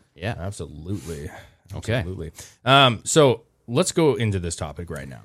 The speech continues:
Speaker 1: Yeah, the, the Clinton, uh, Clintons killed people over the week.
Speaker 2: Yep.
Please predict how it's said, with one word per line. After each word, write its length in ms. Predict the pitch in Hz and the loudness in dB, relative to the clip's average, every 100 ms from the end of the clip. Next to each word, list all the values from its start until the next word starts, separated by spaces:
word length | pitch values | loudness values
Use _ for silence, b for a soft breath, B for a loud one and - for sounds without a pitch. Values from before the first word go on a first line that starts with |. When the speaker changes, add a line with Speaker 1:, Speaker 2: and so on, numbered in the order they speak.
| _ | _
Speaker 1:
Yeah, 200 | - 147 | 0 2
the, 120 | 123 - - - | 2 -2 -6 0
the 120 | 113 | 0
Clinton, 540 | - 131 139 127 123 | 4 2 4 2 0
uh, 420 | 117 104 101 98 - _ _ | 0 2 2 2 -2 _ _
Clintons 400 | - 127 117 107 | -4 -2 0 0
killed 320 | - 104 87 - | 0 -2 -2 -8
people 300 | 85 - - _ _ _ - | -8 -10 -16 _ _ _ -6
over 140 | 95 | -2
the 80 | 85 | 0
week. 260 | 85 78 - | -2 -4 -10
Speaker 2:
Yep. 200 | - 80 | -14 -12